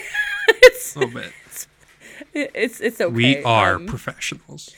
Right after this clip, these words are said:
Speaker 1: <laughs> We're so
Speaker 2: We are
Speaker 1: professional. I live,
Speaker 2: professionals.
Speaker 1: I live in a very busy apartment. <laughs>
Speaker 2: With three people? <laughs> Like, <laughs>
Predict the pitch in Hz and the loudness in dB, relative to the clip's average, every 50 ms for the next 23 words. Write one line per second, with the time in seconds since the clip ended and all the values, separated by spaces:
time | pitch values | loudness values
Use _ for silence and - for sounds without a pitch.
0 | - - - - - 294 - - - 440 - 427 - - - - - - 285 247 | -20 -20 -20 -10 -10 -10 -8 2 6 6 6 6 4 -6 -6 -6 4 4 4 4
1 | 233 - - - - 262 208 208 - - 208 190 156 - 202 220 233 214 262 233 | 4 -2 -4 0 2 2 2 2 0 -2 -4 -4 -2 0 0 -2 0 2 2 2
2 | 220 214 247 269 - - - - 214 226 233 247 247 277 226 226 226 - _ _ | 2 0 -6 -10 -12 -10 -2 2 2 4 6 4 4 4 2 -6 -14 -18 _ _
3 | - 294 - - 311 330 277 214 247 226 240 233 233 - 220 208 196 180 196 180 | 0 0 2 2 2 2 4 6 8 8 8 6 4 0 0 0 0 -4 -6 -6
4 | 190 185 240 190 170 - - 165 170 - - 339 - - - - - - - - | -4 -2 0 0 0 0 -2 -6 -8 -2 -4 -4 -4 -4 -20 -20 -20 -20 -20 -6
5 | - - - - - 508 453 143 127 - - - - _ _ _ _ _ _ - | -6 -6 -6 -4 -6 -6 -4 -4 -6 -6 -8 -16 -20 _ _ _ _ _ _ -12
6 | 117 107 104 107 - - 151 147 147 175 202 220 180 - _ _ _ _ _ _ | -8 -6 -6 -6 -6 -8 -10 -8 -8 -4 -4 -4 -4 -4 _ _ _ _ _ _
7 | _ _ _ _ _ _ _ _ _ _ _ _ _ _ _ 165 - 180 160 123 | _ _ _ _ _ _ _ _ _ _ _ _ _ _ _ -14 -4 -2 -2 -2
8 | - - - - - - - _ - 233 226 - - - 226 185 - - 254 202 | -2 -6 -16 -20 -20 -20 -18 _ 6 6 6 6 2 -4 -4 -4 -4 -2 -4 -4
9 | 170 - 254 208 | -2 -2 -4 -4